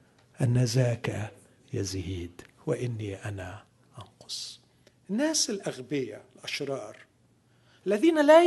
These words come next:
يفهمون الرسالة الحقيقية ذهبوا للمعمدان وكأنهم يريدوا أن يحذرونه من الخطر، بيقولوا: "الحق، هو ذا الذي كان معك في عبر الأردن والذي شهدت له يعمد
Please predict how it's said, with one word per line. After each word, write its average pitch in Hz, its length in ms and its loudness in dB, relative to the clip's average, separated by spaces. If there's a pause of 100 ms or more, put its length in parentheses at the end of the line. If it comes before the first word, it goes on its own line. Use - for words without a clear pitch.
يفهمون 208 640 4
الرسالة 165 640 2
الحقيقية 113 840 -14 (800)
ذهبوا 320 500 6
للمعمدان 202 1080 2
وكأنهم 226 600 -4
يريدوا 202 440 0
أن 202 80 -2
يحذرونه 196 1000 8
من 185 140 0
الخطر، 147 520 -4 (280)
بيقولوا: 415 240 8 (120)
"الحق، - 380 -2 (440)
هو 453 120 10
ذا 339 140 4
الذي 294 300 6
كان 294 360 6
معك 277 280 2
في 240 140 -2
عبر 302 300 2
الأردن 302 400 4
والذي 254 420 6
شهدت 240 440 2
له 247 480 4
يعمد 311 640 6